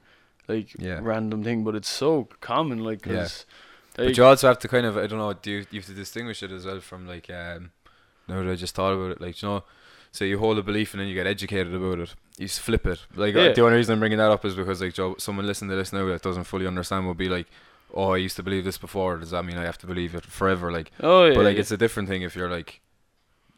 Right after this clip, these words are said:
Speaker 2: uneducated about a thing and that's what the opinion you hold and you get educated about it and you're like, "Oh, actually, I've completely changed my mind." Like,
Speaker 1: Yeah.
Speaker 2: so it's like, like, that's obviously a beneficial thing, like, but, uh,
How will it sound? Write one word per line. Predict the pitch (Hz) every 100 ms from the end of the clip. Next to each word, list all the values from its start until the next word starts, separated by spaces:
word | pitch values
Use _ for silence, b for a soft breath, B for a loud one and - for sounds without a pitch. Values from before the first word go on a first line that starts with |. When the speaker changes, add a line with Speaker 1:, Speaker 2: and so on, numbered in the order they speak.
| _ _ _
Speaker 2:
uneducated | 107 104 104 95 98 92
about | 90 90
a |
thing | - 92
and | 90
that's | 92 -
what | 92
the | -
opinion | 87 95 92
you | 90
hold | 87 87
and | 87
you | 87
get | 90
educated | 92 82 87 85
about | 85 85
it | 85
and |
you're | 78 85
like, | 85
"Oh, | 90 90
actually, | 87 - 85
I've | 85 82 -
completely | - 95 92 82
changed | 90 87 85
my | 87
mind." | 90 87 85
Like, | 82 _ b
Speaker 1:
Yeah. | 127 127
Speaker 2:
so | 95
it's | 92
like, | 98 95 - _ b b b b b
like, | -
that's | 92 92
obviously | 98 90 87
a |
beneficial | 82 85 90 95 90
thing, | 85 85
like, | 78 -
but, | 85
uh, | 85 82